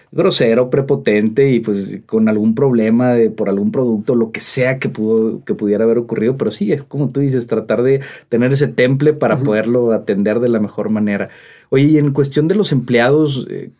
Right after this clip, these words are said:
Speaker 1: ¿có-, cómo es el tema? ¿No es, no es difícil? Porque muchas veces manejar a gente, pues, no es un tema tan sencillo. Dicen siempre que el recurso humano, pues, es de lo, de lo más complicado.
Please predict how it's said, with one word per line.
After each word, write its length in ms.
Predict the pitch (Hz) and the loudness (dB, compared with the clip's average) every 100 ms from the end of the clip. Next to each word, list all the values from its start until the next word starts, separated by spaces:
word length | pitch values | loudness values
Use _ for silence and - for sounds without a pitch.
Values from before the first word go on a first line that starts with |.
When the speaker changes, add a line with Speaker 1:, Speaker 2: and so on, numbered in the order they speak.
| - _ | -20 _
Speaker 1:
¿có-, 240 | 135 127 | -4 -4
cómo 240 | 127 131 151 | -2 -2 0
es 80 | 151 | -2
el 160 | 135 | -2
tema? 240 | 131 131 135 | 0 2 2
¿No 180 | 135 | 2
es, 80 | 131 | 2
no 140 | 135 127 | 2 0
es 100 | 127 | -2
difícil? 540 | 147 143 143 170 151 | -4 -2 -2 -2 -4
Porque 240 | 135 - | -6 -4
muchas 240 | 110 113 156 | -2 0 0
veces 280 | 160 175 151 | 2 0 0
manejar 460 | 117 107 - 110 | 0 0 0 -2
a 80 | 139 | -2
gente, 580 | - 123 120 113 151 - - - _ | -2 -2 0 0 -2 -2 -10 -20 _
pues, 140 | - | -2
no 80 | 110 | 0
es 80 | 113 | 0
un 120 | 143 | 0
tema 460 | 143 147 151 123 - - - | 0 0 0 0 -4 -8 -4
tan 240 | 101 101 | -2 -2
sencillo. 460 | 92 92 - 147 147 | -4 -6 -4 0 0
Dicen 260 | 113 147 | 0 0
siempre 260 | 143 139 139 | 0 -2 -2
que 80 | 139 | -4
el 80 | 127 | -4
recurso 380 | - 101 - | -4 -6 -2
humano, 360 | 139 117 113 139 | 0 2 0 0
pues, 160 | 135 113 | -4 -6
es 120 | 104 | -4
de 80 | 131 | -2
lo, 240 | 135 - | -4 -4
de 100 | - | -6
lo 100 | 107 | -4
más 200 | 107 - | -4 -4
complicado. 640 | 156 143 - - - - | -8 -8 -10 -8 -6 -8